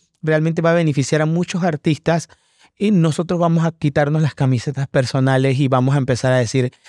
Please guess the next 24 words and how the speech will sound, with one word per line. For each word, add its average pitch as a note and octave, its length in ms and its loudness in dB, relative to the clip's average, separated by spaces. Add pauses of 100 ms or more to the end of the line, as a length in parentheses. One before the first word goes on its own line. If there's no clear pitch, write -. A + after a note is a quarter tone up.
(100)
"Es C#3 160 2
que C3+ 320 0
esto C3+ 500 -2 (200)
es A2+ 160 -4
para A#2+ 260 0
todos G#2 460 -2
los A#2+ 160 2
artistas", - 480 -6 (280)
y D#3+ 180 2
eso F3 160 0
nos D3 120 0
va C#3+ 40 2
a D3 40 0
permitir C3 340 0
avanzar. A#2 360 -2 (800)
Eh, F3+ 540 2
creo A3+ 160 0
que G3+ 140 -2
puntos G#3+ 420 -2
de G#3 80 0
encuentro, D#3+ 760 -2 (880)
todos G#3+ 240 0
somos F#3+ 240 -2
conscientes, D#3+ 920 -2